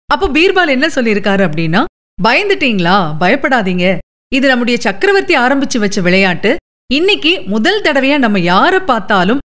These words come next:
பாக்குறவங்க கன்னத்துல ஓங்கி ஒரு அறை விடணும்,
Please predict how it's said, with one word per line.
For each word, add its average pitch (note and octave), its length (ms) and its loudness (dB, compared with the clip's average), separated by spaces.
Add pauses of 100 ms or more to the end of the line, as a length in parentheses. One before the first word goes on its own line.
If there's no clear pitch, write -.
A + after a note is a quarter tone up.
(320)
பாக்குறவங்க F4+ 440 0
கன்னத்துல A#3 580 -2
ஓங்கி B3+ 460 0
ஒரு G3+ 220 2
அறை F3 220 2
விடணும், F3+ 380 0